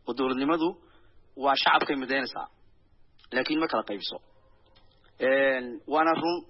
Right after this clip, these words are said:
oo way muuqataa oo in dee maanta warbaahinta iyo T V xisbiyada iyo ururaduba qaar ka mid yihiin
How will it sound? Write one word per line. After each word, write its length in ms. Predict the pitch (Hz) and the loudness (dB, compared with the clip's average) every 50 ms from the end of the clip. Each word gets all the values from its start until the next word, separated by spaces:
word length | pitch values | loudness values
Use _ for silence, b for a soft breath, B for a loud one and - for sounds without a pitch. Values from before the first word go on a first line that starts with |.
| - - | -6 -2
oo 140 | 131 139 151 | 0 2 2
way 120 | 156 151 135 | 2 0 0
muuqataa 520 | 123 117 110 - 117 - - 123 131 139 135 - - - | -2 -2 -4 -4 -4 0 2 4 6 4 4 2 -2 -2
oo 200 | 120 120 120 120 | 0 2 2 2
in 180 | - 151 147 139 131 120 110 101 - 117 | 2 0 0 0 -2 -2 -4 -6 -4 -2
dee 280 | 127 123 120 113 - - | 0 0 2 0 0 0
maanta 280 | 113 127 139 139 - - | 2 0 0 0 -2 -4
warbaahinta 500 | - 120 117 113 117 117 127 139 139 127 | -2 -2 0 2 2 2 2 2 2 0
iyo 80 | 131 131 | 0 0
T 80 | - - | -2 -2
V 40 | - 131 123 | -2 -2 -2
xisbiyada 360 | - - - - 131 127 123 | -2 -4 -4 -2 -2 0 0
iyo 140 | 123 123 123 117 | 2 2 2 2
ururaduba 440 | 110 104 - 131 123 120 117 120 117 | 2 2 0 0 2 2 2 2 4
qaar 160 | - 117 120 | 4 4 2
ka 100 | - 120 | 2 0
mid 140 | 120 117 107 | 0 0 0
yihiin 220 | 113 117 127 B | 0 0 -2 B